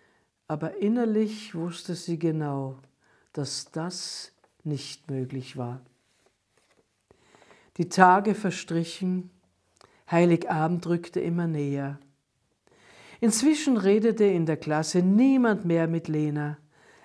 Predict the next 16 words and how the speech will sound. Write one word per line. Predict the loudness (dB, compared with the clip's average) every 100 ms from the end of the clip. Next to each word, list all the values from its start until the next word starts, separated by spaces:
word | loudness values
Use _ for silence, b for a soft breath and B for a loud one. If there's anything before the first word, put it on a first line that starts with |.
| b
Alle | 4 6 6
sprachen | 4 4 4 6 4
nur | 4
noch | 4
von | 2 4
dem | 6 4
riesengroßen | 4 6 6 4 2 0 -2 0 4 4 4 2 0 -2
Fest | -2 0 -2 -2 -14 B B B
bei | 2
dem | 4 4
reichen | 2 -2 -2 -6 -6 -4
Mädchen. | -4 -4 -8 -10 -10 -12 -18 _ _ _ _ _ b b b b b b -6
Lena | 0 2 2 0 0 -2 -4 -8
wurde | -6 -4
immer | -4 -4 -6
trauriger. | -8 -8 -6 -8 -8 -8 -10